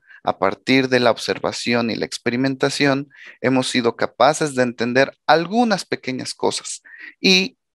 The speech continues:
esas pequeñas cosas que hemos entendido las hemos logrado reproducir en sistemas computacionales para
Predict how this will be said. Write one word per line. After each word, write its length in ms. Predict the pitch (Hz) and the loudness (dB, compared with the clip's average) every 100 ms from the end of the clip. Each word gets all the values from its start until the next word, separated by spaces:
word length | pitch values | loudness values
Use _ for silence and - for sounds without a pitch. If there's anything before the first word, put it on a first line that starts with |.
| _ _ - | _ _ 2
esas 340 | 185 214 208 | 2 2 0
pequeñas 460 | - - 170 170 - | -2 -2 -2 -2 0
cosas 340 | 156 143 139 | 0 0 -2
que 160 | - 127 | -2 0
hemos 260 | 143 143 | 0 -2
entendido 640 | 139 135 143 131 127 139 - - - - | -2 -2 -2 0 0 -2 -4 -16 -20 -2
las 400 | 131 147 156 - | 4 4 4 0
hemos 260 | 151 143 131 | -2 -2 -2
logrado 400 | 120 120 120 120 | 0 0 0 -2
reproducir 800 | 117 - 113 110 - 127 123 - _ | -4 -2 -6 -6 -4 -2 -2 -8 _
en 220 | - 147 | -2 0
sistemas 520 | 160 - - 139 143 - | -2 -6 -2 -2 -2 -4
computacionales 960 | 160 147 - 165 175 170 147 151 - - _ _ - - _ - | -8 -2 0 0 0 2 2 2 -2 -12 _ _ -20 -20 _ 4
para 480 | 165 160 143 147 | 6 6 6 4